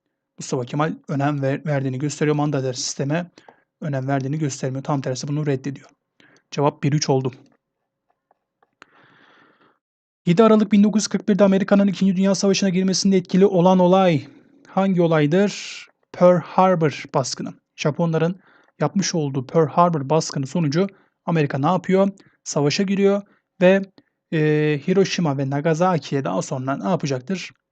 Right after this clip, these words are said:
Atom bombasını atacaktır Japonya. İkinci Dünya Savaşı'ndan sonraki süreçte Rusya'nın yayılmacı politikası Türkiye'nin hangilerine üye olmasında etkili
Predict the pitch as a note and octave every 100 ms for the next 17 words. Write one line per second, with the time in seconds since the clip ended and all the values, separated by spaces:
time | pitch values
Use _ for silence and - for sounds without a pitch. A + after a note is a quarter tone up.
0 | _ _ E3 - F#3 D#3+ C#3 C3 - D#3+
1 | F#3+ F3+ _ - D#3 D3 B2+ D3 E3+ C#3
2 | - C#3+ D#3+ - - _ _ - _ _
3 | _ _ _ _ _ _ _ _ _ _
4 | _ _ - - G#3 G#3 G#3+ G#3 G#3 G3+
5 | G#3 G#3+ G3+ G3+ F#3+ G3+ G3+ - G3 C#3+
6 | - - F#3 - G3 G3 F3+ F#3+ F#3 F#3+
7 | F#3+ F3+ - F#3 G3 D#3+ - - G#3+ G3
8 | - F3 D#3 C3+ B2 _ _ _ _ _
9 | - G3 G3 F3 E3+ F#3 F3 E3 F3+ E3
10 | C#3+ D3+ C#3 C#3 D3+ F3+